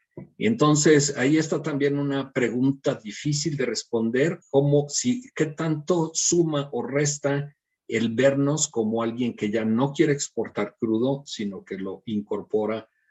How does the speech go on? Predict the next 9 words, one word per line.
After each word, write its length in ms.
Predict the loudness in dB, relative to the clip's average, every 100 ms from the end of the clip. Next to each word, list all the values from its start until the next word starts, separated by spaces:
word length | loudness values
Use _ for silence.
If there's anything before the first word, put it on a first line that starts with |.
| _
a, 240 | -6 -2 -4
a 180 | -6 _ -8 -8 -8 _ -6 -4 -4 -6
los 260 | -2 -2
petrolíferos 760 | -2 -4 -2 0 0 0 -2 -4
para 280 | -6 -8 -6
consumo 400 | -8 -4 -2 -2
interno, 560 | -4 0 0 0 -4 -4
principalmente 680 | -8 -8 -6 -4 -4 -4 -8
gasolinas? 760 | -12 -12 -10 -8 -8 -10 -18